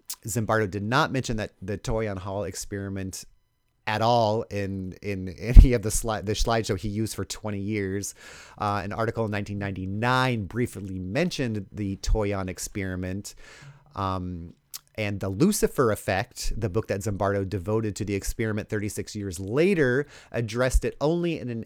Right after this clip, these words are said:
endnote acknowledgement that the rules used in the experiment were, quote, "were an extension of those that, um,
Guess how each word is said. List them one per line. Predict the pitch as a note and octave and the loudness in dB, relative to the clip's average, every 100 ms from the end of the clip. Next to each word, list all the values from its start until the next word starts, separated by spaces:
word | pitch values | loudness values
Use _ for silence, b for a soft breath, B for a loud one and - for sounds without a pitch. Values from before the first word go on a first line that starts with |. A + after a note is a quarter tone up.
| - | -6
endnote | B2 C3 B2+ A#2 A2+ - | -6 -4 -2 0 0 -2
acknowledgement | G2+ G2+ A2+ C3 C3 B2+ A#2 A2+ G#2 G2 | -8 -4 2 4 4 2 -2 -4 -6 -4
that | G2+ F#2+ G2 - - | 0 0 -2 -10 -8
the | G2+ | -6
rules | F#2+ A#2 A#2+ A#2 | -2 2 2 0
used | G#2 A2+ G2+ | 0 -2 -2
in | |
the | G2+ | -6
experiment | - A2 G2+ G2 A#2+ | -6 -4 -4 -4 -6
were, | G#2+ | -8
quote, | - G#2+ F#2+ - B B B B - | -2 0 0 -4 B B B B -2
"were | A#2 | 0
an | A#2+ | 0
extension | A#2+ - - F#3 F3+ F#3 D#3 | -2 -4 0 2 2 0 2
of | C#3+ B2 | 0 2
those | B2 B2+ B2 B2 A#2 A#2 | 4 6 6 2 0 -4
that, | A2 A2 G#2+ G#2+ - - - G#2+ - | -2 0 0 -2 -6 -12 -12 -14 -4
um, | G#2+ G#2 G2 F#2+ F2+ | -2 -2 -2 -6 -8